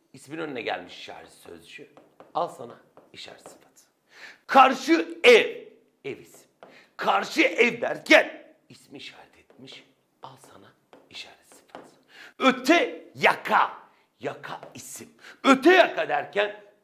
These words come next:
buyurun işaret etmiş. O zaman işaret sıfatı. Şu ev. Ev isim. Şu ev derken evi işaret etmiş. İşaret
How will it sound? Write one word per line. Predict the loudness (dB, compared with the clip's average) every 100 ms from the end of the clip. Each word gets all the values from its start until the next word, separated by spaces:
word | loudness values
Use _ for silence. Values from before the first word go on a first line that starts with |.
| -10
buyurun | -10 -10 -16 -20 _ -20
işaret | -20 -18 -20 -20
etmiş. | -20 _ -20 -20 -20 -20 _ -14
O | -12
zaman | -10 -12 -16 -20
işaret | -20 -16 -16 -16 -20 -20 -20 -20 _
sıfatı. | -20 -20 -20 -20 -20 _ _ -20 -20 -8
Şu | -4 2 2 2 -2 -4
ev. | -2 -6 -12 -20 _ _ 0
Ev | 0 0 -8 -18
isim. | -20 -20 -20 -20 -12
Şu | 2 4
ev | 4 0 -6
derken | -8 -12 -20 -20 _ _ _ -12
evi | -10 -10 -14 -20
işaret | -16 -10 -10 -12
etmiş. | -20 -20 -20 -20 -20 _ _ -18
İşaret | -12 -12 -14